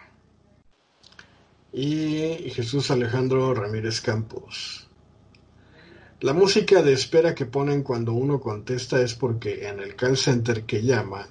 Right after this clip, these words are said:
es un programa que marca a toda cla-, base de datos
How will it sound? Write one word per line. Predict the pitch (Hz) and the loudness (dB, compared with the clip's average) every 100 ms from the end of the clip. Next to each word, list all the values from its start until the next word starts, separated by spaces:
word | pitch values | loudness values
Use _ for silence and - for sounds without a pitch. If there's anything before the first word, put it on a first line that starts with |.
| - | -10
es | 101 - | -8 -2
un | 117 | 0
programa | 120 110 107 113 113 | 2 2 0 -2 -2
que | 104 | -4
marca | 92 98 110 120 92 | -6 -8 -4 -4 -4
a | 95 | -6
toda | 95 110 117 | -4 -4 0
cla-, | 131 117 - | 2 0 -4
base | 120 110 104 120 | -4 -4 0 2
de | 120 | 2
datos | 123 113 113 113 - | 0 -2 -6 -8 -8